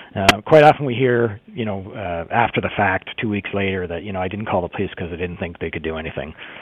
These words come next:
Well, we really encourage people to call. A lot of it can be done online,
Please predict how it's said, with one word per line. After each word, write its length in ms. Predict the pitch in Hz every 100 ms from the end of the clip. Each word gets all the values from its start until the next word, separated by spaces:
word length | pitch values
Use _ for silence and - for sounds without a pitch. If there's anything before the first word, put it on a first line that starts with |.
| - -
Well, 300 | 95 85 -
we 300 | 98 107 101
really 420 | 98 120 131 123 117
encourage 400 | 110 123 104 95
people 240 | - 110 95
to 80 | 95
call. 360 | 110 92 95
A 60 | 98
lot 140 | 92
of 80 | 98
it 100 | 95
can 140 | 104
be 80 | 98
done 180 | 98 95
online, 560 | 90 90 87 90 90